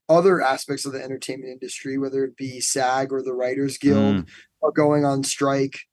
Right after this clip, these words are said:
Speaker 1: as they should to try to, like, protect themselves against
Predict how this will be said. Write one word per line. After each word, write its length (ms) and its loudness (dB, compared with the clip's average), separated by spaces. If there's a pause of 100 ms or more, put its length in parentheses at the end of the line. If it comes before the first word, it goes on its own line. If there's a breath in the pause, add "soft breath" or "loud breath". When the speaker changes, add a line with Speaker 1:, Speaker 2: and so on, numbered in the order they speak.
(340)
Speaker 1:
as 240 2
they 140 4
should 500 2 (100)
to 200 6
try 280 2
to, 220 -2
like, 380 -2 (280)
protect 440 4
themselves 600 4
against 800 -2